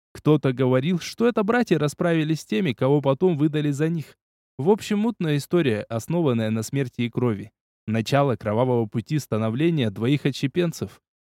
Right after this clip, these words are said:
Отшельник же стал обучать мальчишек тому, что знал сам.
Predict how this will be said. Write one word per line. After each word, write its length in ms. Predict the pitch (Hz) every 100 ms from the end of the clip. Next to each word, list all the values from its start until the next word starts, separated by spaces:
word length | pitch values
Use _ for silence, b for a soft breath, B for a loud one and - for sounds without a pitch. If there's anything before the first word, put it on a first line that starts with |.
| _
Отшельник 540 | 113 127 - 247 208 131
же 120 | 147
стал 240 | - 175
обучать 440 | 165 160 - 190 180
мальчишек 480 | 175 - 175 175
тому, 240 | - 185 208
что 200 | - 147
знал 220 | 151 180
сам. 320 | - 170 165